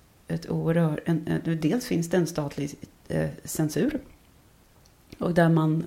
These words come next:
eh, också finns det en kultur där man faktiskt blir bestraffad om man går utanför normen. Eh, och det är jättedeprimerande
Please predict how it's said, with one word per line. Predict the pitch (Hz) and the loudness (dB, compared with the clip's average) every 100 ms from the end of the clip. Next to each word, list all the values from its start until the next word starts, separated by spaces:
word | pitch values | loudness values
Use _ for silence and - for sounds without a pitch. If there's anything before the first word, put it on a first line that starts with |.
| - | -2
eh, | 165 156 | -2 -2
också | 160 - 160 | -4 -6 -4
finns | 165 156 | 0 0
det | 160 | 0
en | 151 | -2
kultur | 156 156 147 | -2 -4 0
där | |
man | 147 147 | 0 -2
faktiskt | 156 151 151 | -6 -8 -6
blir | 135 - - | -6 -4 -4
bestraffad | 151 - 190 - - - | -4 -6 -8 -6 -6 -4
om | 165 | -4
man | 156 170 | -4 -6
går | 160 | -6
utanför | 165 165 156 156 | -8 -8 -8 -4
normen. | 165 165 170 165 170 - - - - - - _ _ | -4 -4 -6 -6 -8 -12 -20 -20 -20 -20 -20 _ _
Eh, | 165 160 165 - - - - - _ | -6 -6 -6 -12 -16 -18 -20 -20 _
och | - - | -16 -10
det | 151 175 180 | -4 -2 0
är | |
jättedeprimerande | 147 - - - - - - 196 - - | -2 -6 -8 -12 -12 -10 -6 -6 -8 -12